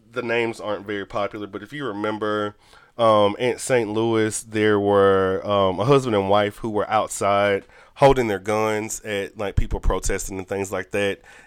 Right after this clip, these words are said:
And apparently it's because they were afraid, and instead of going in the house where no one was trying to get into and just whatever,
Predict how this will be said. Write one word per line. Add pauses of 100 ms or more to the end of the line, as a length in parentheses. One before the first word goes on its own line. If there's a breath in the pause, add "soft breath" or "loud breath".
(100)
And
apparently
it's
because
they
were
afraid,
and
instead
of (520)
going
in
the
house (380 soft breath)
where
no
one
was
trying
to
get
into
and
just
whatever,